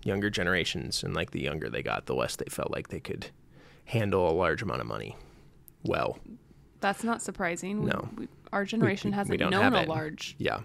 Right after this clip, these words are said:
Speaker 2: sum of money.
Speaker 1: Yeah, and I think a lot of it is more the, uh,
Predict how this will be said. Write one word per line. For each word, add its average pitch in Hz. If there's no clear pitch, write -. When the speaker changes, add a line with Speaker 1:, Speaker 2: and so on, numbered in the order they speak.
Speaker 2:
sum 185
of 170
money. -
Speaker 1:
Yeah, 143
and 143
I 131
think 131
a 120
lot 110
of 107
it -
is 113
more 113
the, 92
uh, 64